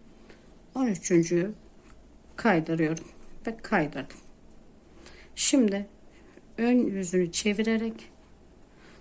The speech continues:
şuradan alıyorum. Bakın iğnem, tığım bu taraftan, sıradakinden alıyorum. Bakın.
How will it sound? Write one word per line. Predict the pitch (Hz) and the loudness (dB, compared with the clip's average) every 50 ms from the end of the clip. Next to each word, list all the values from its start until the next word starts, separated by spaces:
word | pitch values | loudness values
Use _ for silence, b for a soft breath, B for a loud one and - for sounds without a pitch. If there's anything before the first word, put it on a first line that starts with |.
| B - | B -12
şuradan | - - - 226 214 208 - 214 214 - - - | -10 -4 -2 0 -2 0 0 -2 -2 -2 -4 -4
alıyorum. | 208 202 185 185 170 160 160 170 165 | -4 -2 0 2 0 0 0 -2 -4
Bakın | 170 175 - - - - - | -4 -4 -8 -12 -18 -10 -4
iğnem, | 214 214 220 220 208 190 - - - 202 - - - - | 0 2 4 4 4 2 0 2 4 6 6 6 4 2
tığım | - - 233 220 202 185 170 | 2 4 4 6 6 4 2
bu | 180 175 | 2 0
taraftan, | - 208 196 185 175 - - - 208 214 220 226 220 - - - - - - | 0 0 0 0 -2 -4 -4 -2 0 0 0 0 -4 -6 -12 -16 -18 -4 2
sıradakinden | - - - - 247 226 190 165 175 170 - 196 185 180 196 214 - - - | 2 4 4 6 4 4 4 4 0 -2 0 0 0 2 2 0 -4 -4 -4
alıyorum. | 190 180 170 170 165 165 165 - - - - - - - - - - - - - - - - - - - - - - - - - - - - - - - - - - - - - - - - - - - - - - - - - - - - - - - - - - - - - - - - - - - - - - - 220 | -2 -2 0 0 -2 -4 -6 -8 -14 -18 -20 -20 -20 -20 -20 -20 -20 -20 -20 -20 -20 -20 -20 -20 -20 -20 -20 -20 -20 -20 -20 -20 -20 -20 -20 -20 -20 -20 -20 -20 -20 -20 -20 -20 -20 -20 -20 -20 -20 -20 -20 -20 -20 -20 -20 -20 -20 -20 -20 -20 -20 -20 -20 -20 -20 -20 -20 -20 -20 -20 -20 -20 -20 -20 -20 -20 -20 -14 -12
Bakın. | 202 180 - - | -12 -12 -12 -16